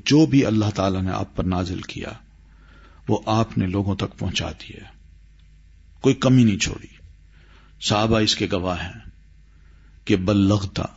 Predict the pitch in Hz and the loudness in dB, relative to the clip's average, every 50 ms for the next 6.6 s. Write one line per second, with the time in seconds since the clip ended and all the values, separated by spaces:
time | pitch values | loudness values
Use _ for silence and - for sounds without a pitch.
0 | - - - - - - 104 95 92 - 117 113 110 104 - - 82 - - - | -16 -4 -2 0 0 0 -2 -6 -2 2 2 4 4 2 0 -4 -8 -8 -2 2
1 | 107 110 104 95 - - 107 92 - - - - - - - 107 107 123 135 123 | 4 4 4 4 4 0 0 0 -2 -4 -8 -8 -14 -12 -4 0 4 6 6 6
2 | 110 - - 117 92 110 101 107 113 113 104 104 104 101 - 107 98 104 110 - | 4 4 2 2 2 4 4 4 4 4 4 2 0 0 0 0 2 2 0 0
3 | - 110 95 110 143 143 107 101 110 113 110 - 104 107 - 123 113 - - 110 | 0 0 2 2 2 2 2 2 0 0 2 2 0 0 2 0 -2 0 0 0
4 | 104 - - 113 110 107 104 107 - - - - _ - _ _ _ _ _ - | 0 2 2 2 2 2 -2 -6 -12 -14 -18 -20 _ -20 _ _ _ _ _ -20
5 | - - - - - _ - - 123 - - 131 - 107 170 - - 156 143 127 | -20 -20 -20 -20 -20 _ 0 0 0 2 2 2 4 4 2 2 2 2 2 2
6 | 123 117 113 - 107 90 82 80 85 80 73 | 2 0 0 0 -2 -2 -2 -6 -8 -10 -10